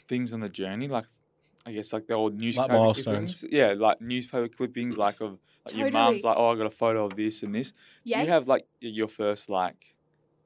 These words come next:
Speaker 1: like, Instagram message or email that what you actually sent
Speaker 3: <gasps>
Speaker 1: to
Speaker 3: No,
Speaker 1: them?
Speaker 3: I don't have, I've got little things like if you go to an event, you keep the lanyard or you
Speaker 1: Yeah.
Speaker 3: keep, like,
Speaker 2: Yeah, sure.
Speaker 3: totally.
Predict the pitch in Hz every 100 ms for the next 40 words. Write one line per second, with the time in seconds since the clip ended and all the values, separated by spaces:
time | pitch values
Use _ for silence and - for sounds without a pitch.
0 | _ _ _ _ - 85 - _ 120 113
1 | 113 104 92 98 - 104 98 98 92 104
2 | 101 113 185 160 101 104 - 101 101 -
3 | 107 95 - 101 98 320 359 359 302 -
4 | 262 294 311 311 311 330 - 294 440 302
5 | 311 381 359 285 269 339 262 240 262 247
6 | 240 240 254 247 262 240 220 226 196 247
7 | 254 202 208 190 190 196 208 240 262 233
8 | 247 131 113 104 311 311 302 262 240 190
9 | 175 254